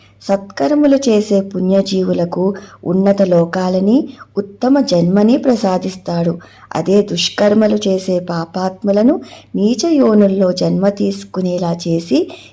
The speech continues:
కిందకి దించేస్తాడు. ఎవరు చేసే కర్మకి తగ్గ ఫలాన్ని ప్రసాదించేది ఆ పరమాత్మనే మహారాజా. ఇదే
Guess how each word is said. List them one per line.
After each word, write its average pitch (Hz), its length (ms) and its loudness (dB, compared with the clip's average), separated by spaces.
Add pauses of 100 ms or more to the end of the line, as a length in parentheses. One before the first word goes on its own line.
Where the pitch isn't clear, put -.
(120)
కిందకి 233 440 2
దించేస్తాడు. 202 880 0 (500)
ఎవరు 180 340 2
చేసే 247 520 0
కర్మకి 196 760 0 (260)
తగ్గ 185 260 -2
ఫలాన్ని 185 600 0
ప్రసాదించేది 185 1200 -2
ఆ 180 120 -4
పరమాత్మనే 202 840 0
మహారాజా. 180 880 -2 (500)
ఇదే 190 420 2